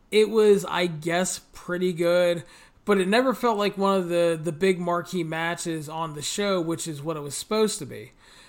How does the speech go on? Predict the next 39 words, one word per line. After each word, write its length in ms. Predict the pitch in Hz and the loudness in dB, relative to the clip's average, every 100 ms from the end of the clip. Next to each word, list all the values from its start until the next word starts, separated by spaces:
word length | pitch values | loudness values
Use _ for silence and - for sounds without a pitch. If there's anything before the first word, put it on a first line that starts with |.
| _ | _
Uh, 40 | 156 | -4
as 360 | 160 175 156 | 0 0 0
you 60 | 156 | -2
said, 300 | - 208 170 | 2 2 4
Rush 320 | 175 202 202 | 6 6 6
winning, 360 | 175 196 190 160 | 0 2 2 0
absolutely 680 | 180 185 170 160 185 170 165 | -2 -2 -2 0 2 2 -2
the 100 | 165 | 0
right 300 | 165 165 160 | 0 -2 0
call. 560 | 175 165 165 165 - - - - _ - | 2 2 2 0 -4 -14 -20 -20 _ -12
Castle's 520 | - 233 254 254 214 165 | 0 4 4 4 4 4
not 240 | 185 175 | 4 4
in 60 | 156 | 0
po-, 260 | 175 - | -6 -4
in 220 | 185 170 | -4 -4
position 540 | 160 151 165 160 - 165 | -4 -4 -2 -2 -2 -2
to 60 | |
be 280 | 156 160 156 | -2 -2 -2
a 180 | 147 147 | -2 -4
main 340 | 147 156 156 | -4 -4 -4
player 400 | 135 156 156 160 | -4 -4 -2 0
right 280 | 156 156 151 | -2 -2 -4
now. 220 | 156 151 | -6 -4
He's 280 | 160 175 147 | -2 -4 -2
just 240 | 190 190 190 | -2 0 2
not 260 | 175 156 | 0 0
back 340 | 151 151 156 160 | -4 -4 -4 -2
all 180 | 156 | -2
the 100 | 156 | -4
way, 480 | 151 156 151 151 151 | -4 -4 -4 -6 -6
and 320 | 151 151 151 - - - - - - | -6 -6 -8 -12 -18 -20 -20 -20 2
they've 380 | 175 233 202 196 | 8 8 8 0
spent 380 | - 226 208 - | 2 2 2 -2
so 300 | - 226 233 | 0 2 2
much 260 | 220 - | 0 -2
time 340 | 196 196 202 190 | 2 4 4 2
investing 520 | 170 175 165 175 170 | 2 2 2 0 -2
into 180 | 165 160 | -2 0
Rush. 560 | 160 160 160 143 - | 2 2 0 -2 -10